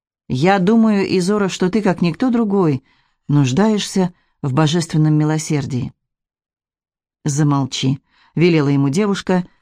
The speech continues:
и пошла прочь. Ей снова пришлось потолкаться, чтобы подойти к входу в шахту.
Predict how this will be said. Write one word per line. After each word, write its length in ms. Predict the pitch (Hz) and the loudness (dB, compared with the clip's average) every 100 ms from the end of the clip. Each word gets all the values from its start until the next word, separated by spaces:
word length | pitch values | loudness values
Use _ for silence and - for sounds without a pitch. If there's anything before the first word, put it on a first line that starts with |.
| _ _ | _ _
и 100 | 277 | -4
пошла 440 | 277 147 - 143 147 | 0 -2 0 -4 -4
прочь. 440 | 135 127 - - _ _ _ _ _ _ _ _ _ _ _ _ | -4 -6 -8 -14 _ _ _ _ _ _ _ _ _ _ _ _
Ей 180 | 156 220 | 0 0
снова 320 | 226 302 294 | 2 2 2
пришлось 460 | 262 240 220 240 233 | 0 -2 0 -2 -2
потолкаться, 680 | 202 196 185 185 220 220 185 | -2 0 0 0 -2 -2 -4
чтобы 300 | - 175 165 | -4 -4 -2
подойти 420 | 175 175 175 196 | 0 0 0 -4
к 100 | 185 | -6
входу 420 | - 156 185 160 | -8 -2 0 0
в 60 | 135 | -2
шахту. 500 | - 135 139 - | -4 -6 -6 -12